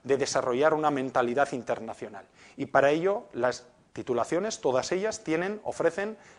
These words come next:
la posibilidad, en algunos casos incluso es obligatorio, la, eh, la, la opción de salir fuera, ya sea realizar proyectos, prácticas, la posibilidad de cursar dobles diplomas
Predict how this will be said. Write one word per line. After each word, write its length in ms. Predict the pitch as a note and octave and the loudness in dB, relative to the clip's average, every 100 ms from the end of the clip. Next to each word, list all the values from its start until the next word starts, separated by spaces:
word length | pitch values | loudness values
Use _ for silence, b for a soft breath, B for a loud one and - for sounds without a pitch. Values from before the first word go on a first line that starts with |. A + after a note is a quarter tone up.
| - | -2
la 220 | C3 - | 2 2
posibilidad, 480 | F#3 - C#3+ C3 E3+ | 0 -2 -2 -2 -2
en 120 | A#2+ | -6
algunos 420 | A#2 C#3 B2 - | -4 -4 -4 -4
casos 320 | E3+ D#3+ B2+ G#2+ | -4 -2 -6 -10
incluso 300 | G#2+ A#2+ C#3 | -12 -8 -4
es 80 | C#3+ | -2
obligatorio, 580 | B2+ C3 C3 D3+ F#3+ F#3+ B B B | 0 0 0 0 -2 -6 B B B
la, 380 | B2 C#3+ E3 - - | 4 6 6 2 -8
eh, 680 | A2+ A2 A2 A2 A2 A2 - - | -6 -6 -8 -8 -8 -10 -14 -14
la, 220 | G#2+ A2+ - | -2 -2 2
la 140 | C3 | 4
opción 420 | C#3+ - F3+ G3+ - - | 4 6 4 4 -2 -12
de 160 | B2+ B2+ | -4 -2
salir 240 | B2 A2+ | -2 -4
fuera, 320 | - A#2 - - _ | -6 -8 -8 -20 _
ya 200 | A#2+ B2 | -2 0
sea 240 | - A#2 | 2 0
realizar 420 | A2 G2+ G2+ A2+ - | -2 -12 -12 -12 -6
proyectos, 720 | D#3 F3+ G#3 - G3+ G3 - | -2 0 -2 -2 -2 -2 -4
prácticas, 800 | - E3 - E3+ - E3+ E3+ - B B | 0 0 0 -8 0 2 2 -4 B B
la 160 | B2+ A2+ | -4 -4
posibilidad 380 | B2 A#2 A#2+ A#2 | -2 -4 -4 -4
de 80 | |
cursar 400 | A2+ A#2+ - A#2+ | -6 -10 -6 -4
dobles 300 | A#2+ D#3 F#3+ | -2 -2 -2
diplomas 540 | F3 D#3+ C#3+ D3 D3+ | -4 -4 -2 -2 -2